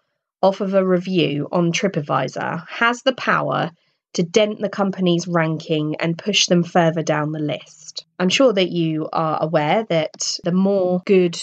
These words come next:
reviews a company gets, then the higher up the search results they will be. That's pretty standard. My company got a four-star review a little while ago, and there was absolutely nothing bad in the review. It was just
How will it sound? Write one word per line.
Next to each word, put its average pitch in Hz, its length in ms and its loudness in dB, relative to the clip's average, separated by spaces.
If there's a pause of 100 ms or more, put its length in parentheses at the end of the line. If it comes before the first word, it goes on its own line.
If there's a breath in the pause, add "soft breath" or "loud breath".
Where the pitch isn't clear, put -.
reviews 175 640 2
a - 120 -2
company 165 380 -2
gets, - 400 -2
then 175 260 2
the 175 100 2
higher 185 400 2
up - 220 -2
the 165 120 -2
search 156 640 -2
results 156 540 -2
they 156 180 2
will 160 140 0
be. 190 240 0 (460)
That's - 180 -10
pretty 151 240 -10
standard. 147 540 -2 (1040)
My 285 200 6
company 240 440 0
got 190 280 0
a 185 120 2
four-star 202 580 2
review 147 420 -2
a 170 60 -4
little 160 220 -2
while 151 240 -2
ago, 147 300 -4 (340)
and 208 240 0
there 226 100 2
was 247 100 0
absolutely 240 480 -2
nothing 240 360 2
bad 160 380 0
in 180 260 0
the 165 100 0
review. 156 540 -2 (220)
It 175 140 2
was 160 180 0
just - 520 0